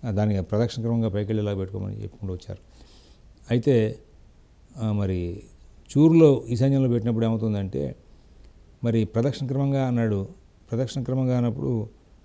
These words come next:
ఆ, ఈశాన్యంలో కనుక మనం మెట్లు పెడితే, ఆ, మరి మడతలు దక్షిణానికి దిగేలాగా పెడితేనే ప్రదక్షిణ క్రమం కుదురుతూ వస్తుంది. ఉత్తరానికి దిగేలాగా పెడితే ఏమవుతుందంటే సింహద్వారం తూర్పు ఉందనుకోండి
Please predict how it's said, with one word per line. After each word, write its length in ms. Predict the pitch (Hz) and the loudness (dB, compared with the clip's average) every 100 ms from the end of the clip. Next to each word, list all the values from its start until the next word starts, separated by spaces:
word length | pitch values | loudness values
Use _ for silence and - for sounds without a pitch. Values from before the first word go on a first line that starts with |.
| - - - | -20 -20 -8
ఆ, 540 | 113 104 101 95 98 101 - - - - - | -2 -2 -2 -4 -6 -12 -16 -20 -20 -20 -4
ఈశాన్యంలో 600 | 120 123 131 139 139 131 | 0 0 2 2 2 2
కనుక 360 | 123 123 117 107 - - - | 0 0 0 -4 -10 -12 -4
మనం 220 | 110 104 | -2 0
మెట్లు 220 | 101 117 | -2 -2
పెడితే, 420 | 113 107 113 101 - - - - _ _ - - | -2 -2 -4 -6 -10 -20 -20 -20 _ _ -20 -10
ఆ, 300 | 110 104 101 92 | -4 -2 -2 -2
మరి 240 | 104 98 | -2 -2
మడతలు 540 | 95 107 113 139 113 - - - - - - - - - - - - | 0 0 2 2 0 -2 -16 -20 -20 -20 -20 -20 -20 -20 -20 -18 -6
దక్షిణానికి 480 | 107 113 - 156 143 | 0 0 2 4 6
దిగేలాగా 320 | 135 131 127 | 4 4 4
పెడితేనే 360 | 120 113 117 131 | 2 0 0 -2
ప్రదక్షిణ 360 | 123 113 - | -2 -4 -4
క్రమం 240 | 110 113 110 | -4 -2 -2
కుదురుతూ 420 | 101 101 101 107 | -2 -4 -4 -4
వస్తుంది. 340 | 92 - 90 - - | -6 -10 -14 -14 -12
ఉత్తరానికి 380 | 113 139 143 139 | -8 -2 0 2
దిగేలాగా 240 | 131 127 | 2 2
పెడితే 220 | 113 113 113 | 2 0 0
ఏమవుతుందంటే 520 | 110 110 110 73 - - - - - - | -2 -2 -2 -4 -6 -12 -20 -20 -20 -8
సింహద్వారం 380 | 117 123 139 127 | -4 0 2 2
తూర్పు 280 | 110 131 120 | 0 -2 -2
ఉందనుకోండి 460 | 120 113 107 101 | -2 -2 -2 -2